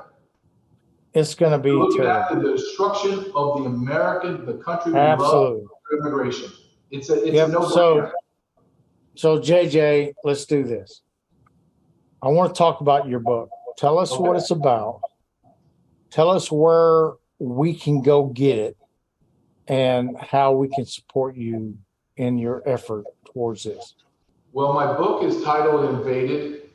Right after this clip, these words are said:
Speaker 2: The Intentional Destruction of the American Immigration System. And what is in the book is my career is twenty-four years, uh,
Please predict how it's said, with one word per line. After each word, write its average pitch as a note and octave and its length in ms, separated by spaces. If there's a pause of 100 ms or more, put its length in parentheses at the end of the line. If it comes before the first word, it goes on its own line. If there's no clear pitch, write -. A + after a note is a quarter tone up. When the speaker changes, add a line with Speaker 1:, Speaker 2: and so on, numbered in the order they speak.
(100)
Speaker 2:
The A#2+ 220
Intentional B2 600
Destruction C#3+ 520
of A#2 80
the A#2 60
American A#2+ 400
Immigration A2 580
System. - 400 (400)
And B2+ 180
what - 560 (300)
is C#3+ 180
in D#3+ 100
the D3+ 80
book D3 440
is B2+ 240
my C3 340
career C#3+ 320
is C3 160
twenty-four C#3 480
years, C3 640 (120)
uh, A#2+ 300